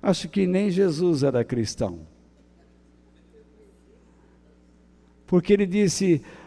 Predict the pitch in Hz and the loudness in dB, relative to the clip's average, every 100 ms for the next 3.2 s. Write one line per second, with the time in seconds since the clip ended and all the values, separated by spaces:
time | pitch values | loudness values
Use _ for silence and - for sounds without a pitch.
0 | - 175 170 175 165 - 208 214 185 - | -6 -4 0 -2 0 0 2 2 0 0
1 | 165 180 185 202 233 147 180 196 208 185 | 0 0 -2 0 0 0 0 -2 -2 -2
2 | 196 180 196 185 151 127 113 95 87 92 | -2 -2 -2 -2 -2 -4 -4 -4 -10 -16
3 | - - | -20 -20